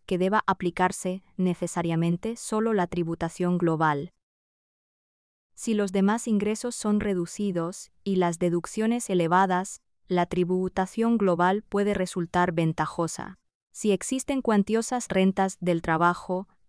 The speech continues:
empresariales o por alquileres, y se aplica una tasa progresiva elevada, la tributación separada del quince por ciento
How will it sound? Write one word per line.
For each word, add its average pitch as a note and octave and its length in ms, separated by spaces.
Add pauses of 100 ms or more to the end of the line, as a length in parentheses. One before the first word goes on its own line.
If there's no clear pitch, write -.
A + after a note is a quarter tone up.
(100)
empresariales F#3+ 800
o F#3 60
por F3 140
alquileres, E3+ 840 (240)
y G#3 100
se G3+ 160
aplica B3 460
una A3+ 260
tasa G3 600
progresiva F3+ 680
elevada, D#3+ 640 (300)
la G3+ 160
tributación G3+ 680
separada F#3 500
del F3 160
quince F#3+ 480
por F3+ 180
ciento G#3+ 460